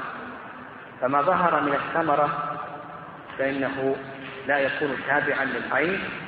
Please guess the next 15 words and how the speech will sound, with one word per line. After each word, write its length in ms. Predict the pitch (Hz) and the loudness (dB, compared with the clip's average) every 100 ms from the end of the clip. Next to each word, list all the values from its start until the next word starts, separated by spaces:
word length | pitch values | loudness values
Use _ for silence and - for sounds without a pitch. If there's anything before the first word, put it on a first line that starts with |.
| - | -10
في 80 | - | -6
هذه، 380 | 117 131 123 127 - | 0 0 0 -4 -6
في 80 | 113 | -2
هذا 240 | 131 123 | 0 0
الشجر، 440 | - - 151 180 - - - - - - - - - - | -2 0 4 4 2 -2 -6 -6 -8 -10 -10 -12 -14 -6
وما 280 | 135 147 151 | -2 4 4
لم 260 | 147 139 143 | 4 4 4
يظهر 400 | 175 139 156 170 - - - - - - - | 2 4 4 4 0 -4 -4 -6 -8 -10 -2
من 140 | 131 | 2
الثمر، 640 | 131 - - 147 170 185 - - - - - - - - - - - - - - - - | 2 2 0 2 4 4 2 0 -4 -6 -8 -10 -10 -12 -14 -14 -14 -10 -8 -8 -10 -8
ما 140 | 120 123 | 0 2
لم 180 | 127 143 | 4 4
يظهر 280 | 143 127 | 2 0
من 120 | 117 117 | -2 -4
الثمر 420 | - 139 170 | -2 -2 0